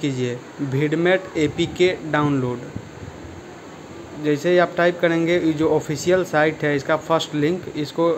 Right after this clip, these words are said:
click कीजिए और जो official download है, उस पर click कीजिए, OK कर दीजिए। और उसके बाद आपका जो एपीके है, वो download होने लगेगा।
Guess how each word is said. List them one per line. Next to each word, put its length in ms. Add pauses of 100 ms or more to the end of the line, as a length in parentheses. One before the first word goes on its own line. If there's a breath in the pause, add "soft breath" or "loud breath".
(180)
click 260
कीजिए 240
और 260
जो 160 (120)
official 480
download 400
है, 140
उस 140
पर 160
click 320
कीजिए, 300 (640)
OK 260
कर 180
दीजिए। 360 (360 loud breath)
और 140 (100)
उसके 280
बाद 200
आपका 480
जो 200 (480)
एपीके 440
है, 120
वो 180
download 380
होने 220
लगेगा। 360